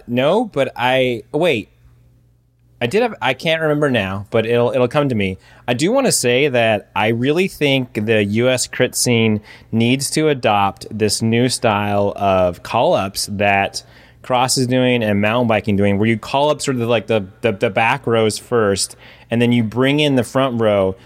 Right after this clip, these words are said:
It's so good. It, like, I didn't understand it at first. I remember we talked about the media pit last year. I was like, "What are they doing?" But now I completely get it.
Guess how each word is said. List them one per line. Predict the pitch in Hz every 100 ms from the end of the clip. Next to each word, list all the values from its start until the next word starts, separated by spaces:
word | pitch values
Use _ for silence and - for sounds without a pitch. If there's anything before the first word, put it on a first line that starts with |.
| - _
It's | 151 -
so | 208 202
good. | 220 220 131
It, | 120 147
like, | 151 139
I | 143
didn't | 143 180 156
understand | 151 160 135 131 151
it |
at | 135
first. | 147 156 135
I |
remember | 123 117
we | 110
talked | 117
about | 113
the | 104
media | 107 110
pit | - 113
last | 107 107 123
year. |
I | 113
was |
like, | 104 101
"What | 165
are |
they | 139
doing?" | 123 190 190
But | 135 120
now | 123 143
I | 123
completely | 120 98 - 175 247 254
get | 165 147
it. | 151